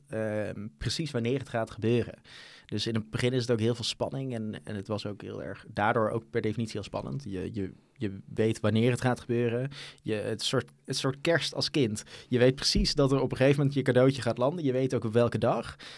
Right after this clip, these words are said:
maar je weet nog niet hoe, wat, waar en, en wat je verder mag verwachten. Dus het is daardoor een hele, eh, het zijn hele gekke dagen, want ook de verwachting dat er misschien, dat het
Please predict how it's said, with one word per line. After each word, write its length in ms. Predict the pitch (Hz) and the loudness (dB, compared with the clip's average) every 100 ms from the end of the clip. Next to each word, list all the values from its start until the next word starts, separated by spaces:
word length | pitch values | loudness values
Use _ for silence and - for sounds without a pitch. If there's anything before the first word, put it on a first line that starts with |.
| - - | -14 -2
maar 240 | 117 123 | 2 4
je 80 | 127 | 4
weet 140 | 135 | 4
nog 80 | 139 | 2
niet 300 | 131 139 135 - | 2 2 0 0
hoe, 320 | 123 139 139 | 6 6 6
wat, 280 | 123 127 - | 6 4 2
waar 440 | 117 123 127 123 | 2 4 4 2
en, 280 | - 117 117 | 0 -6 -6
en 100 | 113 | -2
wat 180 | 120 117 | 0 0
je 80 | 110 | 4
verder 220 | 127 127 | 6 6
mag 180 | 127 - | 4 2
verwachten. 540 | 120 131 - 98 98 - - - - | 2 2 0 -6 -8 -12 -18 -20 -14
Dus 220 | - 117 113 | -4 -4 -2
het 100 | 127 | -2
is 160 | 120 | 0
daardoor 340 | 127 123 131 123 | 2 4 4 2
een 60 | |
hele, 200 | 120 135 123 120 117 110 - | 0 0 -4 -4 -6 -8 -6
eh, 440 | 117 107 107 - | -6 -6 -8 -10
het 120 | - | -6
zijn 120 | - 120 | 0 0
hele 160 | 131 | 0
gekke 220 | - 120 | -2 -2
dagen, 420 | 110 135 135 98 101 | 0 0 0 -2 -6
want 200 | 107 - _ _ | -8 -14 _ _
ook 340 | 131 139 143 | 0 0 -2
de 180 | 123 113 | 0 0
verwachting 540 | - 117 110 127 120 113 | 0 0 0 0 -4 -4
dat 140 | 113 | -4
er 120 | 113 | -4
misschien, 260 | 113 - - | -6 -8 -6
dat 140 | 113 113 | -2 0
het 260 | 113 - | -2 -8